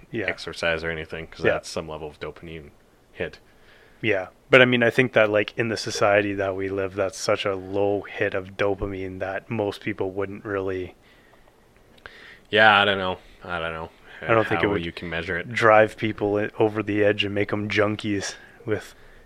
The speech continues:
Speaker 1: exercise. I don't know.
Speaker 2: But
Speaker 1: Yes.
Speaker 2: perhaps if you had nothing else.
Speaker 1: Could be. I don't know. I, I do think that I'm going to be adopting it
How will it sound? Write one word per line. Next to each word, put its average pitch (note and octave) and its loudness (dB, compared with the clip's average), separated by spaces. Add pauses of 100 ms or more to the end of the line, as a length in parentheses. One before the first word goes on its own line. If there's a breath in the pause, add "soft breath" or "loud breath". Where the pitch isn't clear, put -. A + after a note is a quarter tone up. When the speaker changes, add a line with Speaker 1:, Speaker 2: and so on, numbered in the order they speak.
(220 soft breath)
Speaker 1:
exercise. - -4 (140)
I B2 2
don't C3 4
know. D#3+ 0 (720 soft breath)
Speaker 2:
But G#2 4
Speaker 1:
Yes. - 2
Speaker 2:
perhaps G#2 4
if - -10
you G#2+ 0
had F2 0
nothing F2 -6
else. F#2 -8 (880)
Speaker 1:
Could G2+ -4
be. F#2 -10 (1160 loud breath)
I C#3 12
don't G3+ 10
know. F#3+ 4 (240 loud breath)
I, C#3+ 12 (120)
I C#3 12
do C3 4
think C3+ 0
that A#2+ 2
I'm A2+ -2
going A2+ -2
to A#2 -10
be A#2 -4
adopting G#2+ -4
it G#2 -4